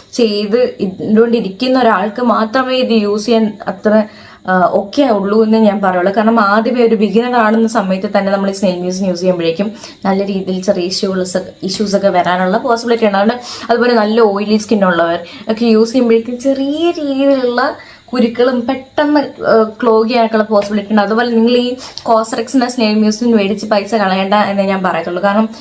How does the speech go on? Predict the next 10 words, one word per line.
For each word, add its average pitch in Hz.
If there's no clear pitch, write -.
അത് 220
actually 240
നമ്മുടെ 240
ഇന്ത്യൻ 233
സ്കിൻ 226
അത്ര 208
ഓക്കെ 196
അല്ല. 170
അതിന് 294
പകരം 269